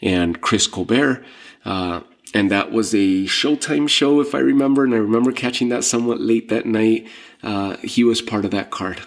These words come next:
Ronald Ellis defeats, uh, Korobov. And that's the night that Chris Colbert ends up beating Jaime Arboleda to win the super featherweight title.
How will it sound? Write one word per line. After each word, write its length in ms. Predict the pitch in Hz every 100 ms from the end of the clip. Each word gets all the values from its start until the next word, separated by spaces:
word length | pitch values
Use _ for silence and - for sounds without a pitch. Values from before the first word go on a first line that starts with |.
| _
Ronald 400 | - 98 104 104
Ellis 420 | 104 107 104 -
defeats, 720 | - 85 92 240 226 - - -
uh, 320 | 101 104 104 -
Korobov. 640 | 127 123 120 113 110 - - - -
And 100 | 104
that's 200 | 104 -
the 60 | 107
night 200 | 101 101
that 140 | 101
Chris 180 | - 98
Colbert 400 | - 95 98 95
ends 220 | 95 90
up 100 | 87
beating 240 | 95 95 87
Jaime 320 | 95 95 92
Arboleda 500 | 90 87 90 92 87 - - -
to 140 | - 92
win 120 | 95
the 80 | 87
super 240 | - -
featherweight 460 | 85 90 92 87 82
title. 380 | - 92 80